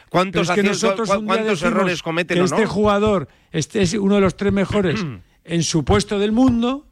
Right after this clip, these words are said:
Speaker 2: porque, porque nos sacamos de la manga, porque no hay un ranking nada más que el subjetivo que tenemos cada uno, y a los diez días decimos que,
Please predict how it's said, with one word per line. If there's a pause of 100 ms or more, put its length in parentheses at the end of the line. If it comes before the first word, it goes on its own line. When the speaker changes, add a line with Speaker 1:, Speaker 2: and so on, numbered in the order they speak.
(180)
Speaker 2:
porque, (140)
porque
nos
sacamos
de
la
manga,
porque
no
hay
un
ranking
nada
más
que
el
subjetivo
que
tenemos
cada
uno, (600)
y
a
los
diez
días
decimos
que,